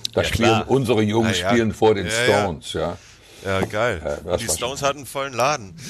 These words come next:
Speaker 3: Äh, und hast du Kontakt zu den Stones oder zu Keith oder zu Mick
Speaker 1: Und zu,
Speaker 3: Jagger?
Speaker 1: da war das dann Jagger. Da war dann Jagger, äh,
Speaker 3: Ja.
Speaker 1: wo es auch noch eine schöne Story gibt, von, die Fritz Rau mir erzählt hat.
Speaker 3: Mhm.
Speaker 1: Äh, als wir, wir spielten ja nachmittags,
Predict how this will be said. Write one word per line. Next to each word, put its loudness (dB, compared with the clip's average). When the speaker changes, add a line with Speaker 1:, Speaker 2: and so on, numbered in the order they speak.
Speaker 3:
Äh, -2
und -6
hast 2
du -2
Kontakt -2
zu -8
den -12
Stones -6
oder -4
zu -8
Keith -8
oder -2
zu -8
Mick -6
Speaker 1:
Und 0
zu, 2
Speaker 3:
Jagger? 0
Speaker 1:
da 6
war 6
das 2
dann 4
Jagger. 4
Da 0
war 4
dann 2
Jagger, 4
äh, 2
Speaker 3:
Ja. -6
Speaker 1:
wo 0
es 0
auch 4
noch 4
eine 0
schöne 0
Story 0
gibt, -2
von, 0
die 0
Fritz -2
Rau 6
mir 0
erzählt -2
hat. -2
Speaker 3:
Mhm. -2
Speaker 1:
Äh, 6
als 0
wir, 4
wir 0
spielten -2
ja 2
nachmittags, -2